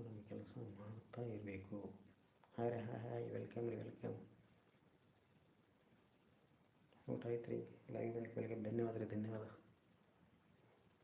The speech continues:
ಹೇಗಿದ್ದೀರಿ? ಚೆನ್ನಾಗಿದ್ದೀರಿ? ನಾವು ನಿಮ್ಮ ಕೆಲಸ ಮಾಡ್ತಾ ಇರಬೇಕು ರೀ. ಯಾರೇ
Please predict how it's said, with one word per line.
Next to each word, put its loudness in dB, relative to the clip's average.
ಹೇಗಿದ್ದೀರಿ? 6
ಚೆನ್ನಾಗಿದ್ದೀರಿ? 6
ನಾವು 0
ನಿಮ್ಮ -2
ಕೆಲಸ 2
ಮಾಡ್ತಾ -4
ಇರಬೇಕು 0
ರೀ. 0
ಯಾರೇ 2